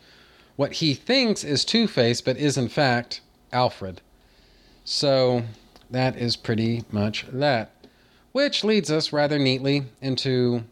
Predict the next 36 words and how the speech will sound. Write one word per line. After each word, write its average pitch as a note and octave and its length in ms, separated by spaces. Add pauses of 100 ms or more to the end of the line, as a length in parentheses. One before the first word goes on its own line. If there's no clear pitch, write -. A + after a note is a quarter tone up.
(160)
the A2+ 120
conclusion E3 560
of A2 120
all G#2 200
this, A#2 260
Nightwing B2+ 500
number B2 260
one A2+ 180
hundred B2+ 240
and A2+ 120
six, - 360
the G#2+ 60
synopsis F#3+ 600
of C#3 160
which C3 220
is A#2 240
as G#2 180
follows. D3+ 600 (840)
Bruce A3+ 300
lies G3+ 300
on E3 100
the D3+ 80
operating C3 480
table A2+ 340
as G#2 140
Jason C#3+ 360
Todd, A2 520
the A2 100
new B2+ 160
Robin, B2 460 (640)
and B2+ 400
Nightwing C#3+ 580
attempt E3+ 360
to D#3 60
save C#3 600 (100)
Alfred D#3 540